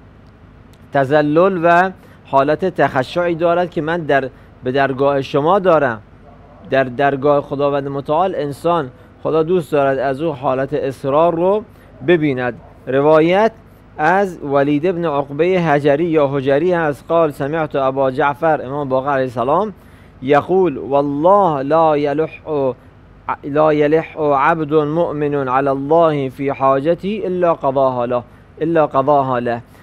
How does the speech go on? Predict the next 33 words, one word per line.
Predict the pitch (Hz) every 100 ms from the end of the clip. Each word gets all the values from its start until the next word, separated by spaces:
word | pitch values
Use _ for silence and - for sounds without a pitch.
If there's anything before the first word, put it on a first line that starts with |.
| - - - -
هی-، | 156 208 233 - - 143
خدا | 127 147 160 208
قسم | - - 190
می‌خورد، | 170 160 151 151 151
امام | 156 147 139
باقر | 139 131 143
علیه | 131 131
السلام، | 131 135 135 135 156
هیچ | 202 233 -
بنده | 156 160 156 185
ای | 185 175
نیست | 190 165 -
که | 165 151 120 - - - -
اصرار | 165 165 180 190 247 202
بنماید | 165 156 147 143 139 127 107 - -
حاجتش | - 151 151 175 165 135
را | 147 139
از | 143 127
خداوند | 143 139 170 165
متعال | 143 143 131 139 131 135
بخواهد، | 156 156 185 226 - - -
مگر | 139 151 151 165
آنی | 185 160
که | 143 123
خداوند | 135 135 135 180 208 170 - -
حاجت | 131 135 139 139
او | 143 156
را | 175 160
روا | 135 156 165
بدارد | 151 160 156 170
و | 143
اجابت | 127 127 123 147 135
نماید. | 113 110 113 113